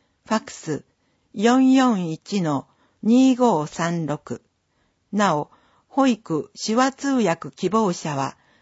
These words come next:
十一月三日祝日までに申し込んでください。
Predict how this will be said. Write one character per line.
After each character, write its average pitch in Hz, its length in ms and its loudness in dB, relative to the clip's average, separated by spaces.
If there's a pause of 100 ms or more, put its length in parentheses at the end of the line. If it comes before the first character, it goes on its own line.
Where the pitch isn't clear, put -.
(260)
十 240 280 2
一 247 240 -2
月 247 280 -2
三 226 180 4
日 233 240 -2
祝 - 280 -8
日 247 300 -2
ま 240 180 4
で 180 140 -2
に 156 280 -4
申 262 220 4
し - 160 -10
込 269 180 4
ん 240 60 6
で 175 140 -4
く - 100 -12
だ 165 180 -4
さ 156 220 -6
い。 139 140 -10